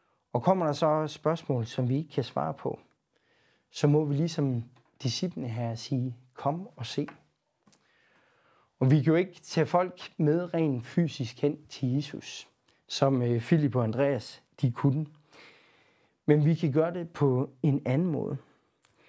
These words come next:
Vi kan sige, "Lad os finde ud af, hvad Bibelen og Gud siger om det. Kom og se for dig selv i Bibelen, hvem Jesus er,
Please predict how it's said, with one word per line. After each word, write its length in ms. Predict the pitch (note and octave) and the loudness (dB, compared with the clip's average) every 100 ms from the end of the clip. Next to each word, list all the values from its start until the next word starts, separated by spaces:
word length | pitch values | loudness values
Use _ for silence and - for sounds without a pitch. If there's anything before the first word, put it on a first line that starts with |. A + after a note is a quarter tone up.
| _ _ _ _ - | _ _ _ _ 4
Vi 120 | D#3 | 6
kan 100 | E3+ | 6
sige, 360 | - F3 F#3 F3+ | 4 2 2 -2
"Lad 200 | D3 D3+ | -4 -4
os 100 | - | 0
finde 220 | F3 F#3+ | 0 2
ud 100 | F#3+ | 0
af, 160 | D3+ | 0
hvad 320 | A#2+ C#3 B2 C#3+ - | 0 0 -2 -6 -2
Bibelen 500 | - G3+ - B2 G2+ - _ _ _ | 0 0 0 -2 -2 -10 _ _ _
og 160 | D#3 A#2 | 0 2
Gud 260 | D#3+ F3 E3 - _ _ _ | 4 4 2 -4 _ _ _
siger 360 | - - D3+ F3+ | -2 2 2 2
om 280 | - B2+ - | -2 -6 -6
det. 120 | A#2 _ _ _ _ _ _ _ _ _ _ _ - | -12 _ _ _ _ _ _ _ _ _ _ _ -2
Kom 200 | F3 F#3 | 0 0
og 80 | |
se 220 | - G#3+ - | -2 -4 -2
for 160 | - | -4
dig 120 | C3+ | -4
selv 260 | C3 - - - _ - | -4 -6 -6 -14 _ -2
i 120 | C#3+ | 0
Bibelen, 460 | A#2 F#3 F3 A#2 F#2 _ _ _ _ _ | 0 -2 0 -4 -4 _ _ _ _ _
hvem 240 | D#3 E3 - | 4 4 2
Jesus 500 | D#3 E3 - D#3 - | 2 2 0 -8 -6
er, 220 | A#2 A2+ | -2 -2